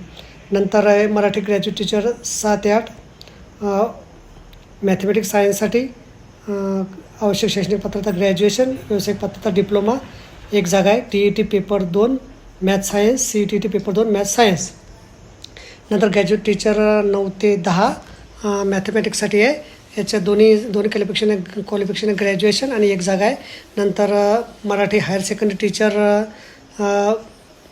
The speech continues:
मराठीसाठी लँग्वेज मराठी हिस्ट्री एक जागा आहे. नंतर हायर सेकंडरी टीचर, अ, लँग्वेज मराठीसाठी एक जागा आहे. नंतर हायर,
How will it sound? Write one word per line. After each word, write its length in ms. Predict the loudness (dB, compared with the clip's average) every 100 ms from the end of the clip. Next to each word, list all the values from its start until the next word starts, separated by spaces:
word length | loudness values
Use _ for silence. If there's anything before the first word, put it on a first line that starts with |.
| -8
मराठीसाठी 800 | -2 -2 0 0 0 -2 -2 -4 -10 -20 -20 -10 -2
लँग्वेज 380 | 0 2 2
मराठी 540 | 0 0 0 -2 -4 -6
हिस्ट्री 440 | -6 -4 -4 -4 -4 -6 -2
एक 120 | 0 2
जागा 260 | 2 2
आहे. 120 | 2 0 -10 -20 -20 -20 -8
नंतर 180 | -4 -2
हायर 220 | 0 0
सेकंडरी 380 | 0 -2 0 0
टीचर, 400 | 0 -2 0 0
अ, 300 | 2 4 2 0 -8 -20 -20 -20 -20 -20 -20 -20 -20 -20 -20 -20 -20 -20 -10 -2
लँग्वेज 280 | 0 0
मराठीसाठी 600 | 0 0 0 -2 -2 0
एक 100 | 0
जागा 220 | 2 2 2
आहे. 80 | -2 -10 -20 -10
नंतर 160 | -4 0
हायर, 320 | 2 2 0